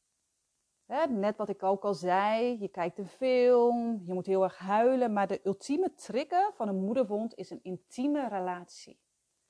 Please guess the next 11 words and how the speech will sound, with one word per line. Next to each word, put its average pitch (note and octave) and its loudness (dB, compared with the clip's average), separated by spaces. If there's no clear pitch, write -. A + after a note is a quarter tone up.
Hè, - -8
wat A#3+ -2
ik E3+ -10
net G3 -4
al C#4 -4
zei, A#3 -4
al G#3+ -4
een - -16
paar A3 -6
keer A#3+ -10
zei: G3+ -6